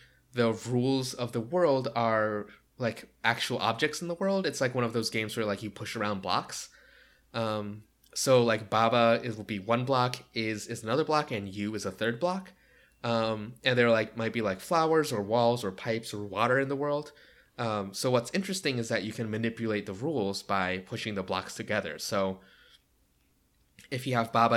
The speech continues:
Is You and you, um, push, like, water and replace the Baba in that phrase with Water Is You, then when you move, when you move around, the water moves around because,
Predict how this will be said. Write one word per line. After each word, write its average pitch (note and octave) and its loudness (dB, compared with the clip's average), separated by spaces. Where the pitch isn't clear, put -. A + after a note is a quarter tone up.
Is G#2+ -6
You E3 0
and A2 -4
you, G#2+ -2
um, F#2+ -2
push, - -4
like, F#2+ -2
water A#2+ 2
and A#2 -2
replace A#2 0
the G#2 -2
Baba A2+ 2
in B2+ -4
that B2+ 0
phrase C#3+ 0
with F#2+ -10
Water G2 0
Is D3+ -4
You, F#3 -4
then B2 4
when A2+ 4
you A2+ 0
move, A2+ -2
when A#2+ 2
you A2 0
move A2+ 0
around, C#3 4
the A#2 -2
water A#2+ 2
moves G2 -4
around F2+ -4
because, F#2 -8